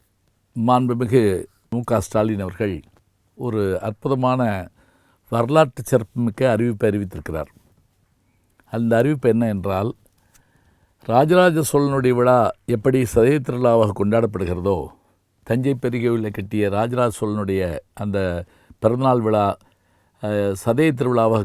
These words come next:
கொண்டாடப்படுகிறதோ, அதுபோல அவருடைய மகனாகிய கங்கை கொண்ட சோழபுரத்தை தலைநகராக கொண்டு அங்கு பிரம்மாண்டமான கங்கை கொண்ட சோழபுர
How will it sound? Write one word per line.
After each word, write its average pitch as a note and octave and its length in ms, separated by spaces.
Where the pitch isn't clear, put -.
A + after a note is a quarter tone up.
கொண்டாடப்படுகிறதோ, F#2+ 800
அதுபோல G2+ 680
அவருடைய A2 400
மகனாகிய G#2 680
கங்கை C#3 300
கொண்ட E3 180
சோழபுரத்தை B2+ 640
தலைநகராக A#2+ 680
கொண்டு G2 440
அங்கு C3+ 380
பிரம்மாண்டமான C#3+ 1040
கங்கை C3 300
கொண்ட C#3 220
சோழபுர A#2+ 360